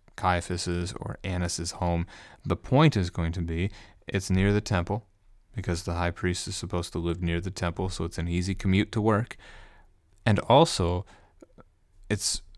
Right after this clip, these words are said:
there's gonna be some wealth here at this point in Jerusalem's history and Judean history, so much so that the high priestly home has its own courtyard.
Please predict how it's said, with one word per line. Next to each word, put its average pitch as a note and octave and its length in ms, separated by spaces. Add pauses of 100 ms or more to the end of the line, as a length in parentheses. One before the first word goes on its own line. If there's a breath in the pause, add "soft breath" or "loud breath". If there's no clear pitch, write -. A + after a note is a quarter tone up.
there's G#2 180
gonna B2 160
be G#2+ 80
some F2+ 220
wealth G2 300
here E2+ 260 (400)
at F#2+ 120
this G2 140
point F2 380
in F2 300
Jerusalem's F2 760
history F2+ 400
and E2 160
Judean F2+ 500
history, E2+ 540 (1700 soft breath)
so A#2+ 220
much A#2 240
so F#2 220
that F2 180
the F2 80
high F#2 180
priestly F2 460
home F#2 480 (800 soft breath)
has F#2 180
its E2+ 140
own E2 100
courtyard. - 520